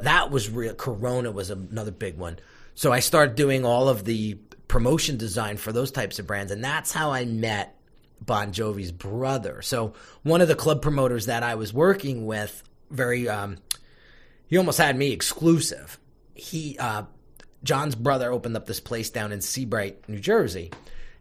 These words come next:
And, uh, the promoter was going down there to get that gig. And he says, "I'm,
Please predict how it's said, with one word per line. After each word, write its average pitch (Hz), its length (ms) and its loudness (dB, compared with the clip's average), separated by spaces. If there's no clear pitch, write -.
And, 120 420 -2
uh, 110 420 -2
the - 80 -4
promoter 151 520 4
was 123 140 -4
going 107 240 -4
down 101 240 -2
there 101 120 -4
to 95 80 -6
get 95 200 -4
that 95 260 -2
gig. 131 280 0
And 95 80 -6
he 92 60 -8
says, 95 280 -4
"I'm, 98 200 -8